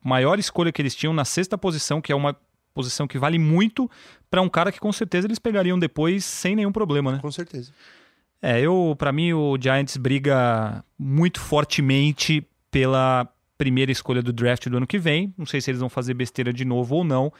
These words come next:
Speaker 1: mas o time é muito fraco, muito ruim, e a tendência é realmente que nada aconteça, além que o Saquon Barkley corra trezentas vezes com a bola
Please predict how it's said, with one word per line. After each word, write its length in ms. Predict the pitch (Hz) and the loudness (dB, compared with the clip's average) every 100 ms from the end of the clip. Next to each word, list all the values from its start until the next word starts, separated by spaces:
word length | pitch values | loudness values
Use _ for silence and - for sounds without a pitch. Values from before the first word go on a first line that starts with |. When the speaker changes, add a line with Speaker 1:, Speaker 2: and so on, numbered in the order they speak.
| - - - _ | -18 -20 -20 _
Speaker 1:
mas 460 | 123 127 131 131 123 | 0 2 2 0 -2
o 40 | |
time 200 | - 147 | -4 0
é 20 | |
muito 240 | 127 156 - | 0 0 -2
fraco, 400 | - 120 139 - | -2 0 0 -2
muito 280 | 127 147 139 | -4 -2 -4
ruim, 420 | 120 127 143 139 | -2 0 0 0
e 60 | |
a 60 | 131 | 0
tendência 520 | 139 120 120 135 - | -2 -2 0 -2 -2
é 60 | 131 | -2
realmente 480 | 127 139 120 123 131 | 0 0 -2 -4 -6
que 360 | 135 123 117 113 | -4 -2 -2 -2
nada 320 | 120 139 135 | 0 0 0
aconteça, 580 | - 127 123 123 - 139 | -2 -4 -2 -2 -2 -2
além 300 | 123 135 131 | 0 -2 -4
que 160 | - | -4
o 180 | 127 123 | -2 -2
Saquon 400 | - 123 - 123 | -2 -4 -2 0
Barkley 400 | 117 117 - 120 | 2 0 0 -4
corra 420 | - 123 117 123 | -2 0 2 0
trezentas 680 | - 131 123 117 139 147 120 | -2 -2 0 0 0 -2 -2
vezes 260 | 120 120 - | -2 -4 -2
com 100 | 127 | -4
a 60 | |
bola 480 | 113 117 120 120 117 | -2 0 2 2 0